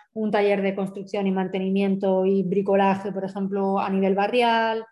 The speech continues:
a una cocina comunitaria, y donde nosotras lo que nos estamos imaginando aquí es que esos son servicios, algunos de ellos que, que, por ejemplo, se dan en viviendas cooperativas,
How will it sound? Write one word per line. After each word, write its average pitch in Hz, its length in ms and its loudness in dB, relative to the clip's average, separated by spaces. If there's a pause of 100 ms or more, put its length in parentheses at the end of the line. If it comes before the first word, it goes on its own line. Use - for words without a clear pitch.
(400)
a 185 800 0
una 202 180 -2
cocina 196 420 -2
comunitaria, 220 840 0 (420)
y 214 100 -6
donde 196 260 0
nosotras 233 720 -2
lo 226 120 -6
que 226 80 -6
nos 220 140 -8
estamos 220 420 -8
imaginando 226 540 -6
aquí 254 340 -4
es 226 200 -6
que 196 320 -4 (260)
esos 226 220 -4
son 240 140 -6
servicios, 226 680 -4
algunos 214 380 -6
de 233 160 0
ellos 190 600 -4 (120)
que, 180 380 -6
que, - 80 -8
por 190 120 -4
ejemplo, 208 300 -4
se 208 160 -8
dan 208 200 -4
en 208 120 -8
viviendas 202 440 -6
cooperativas, 233 800 -4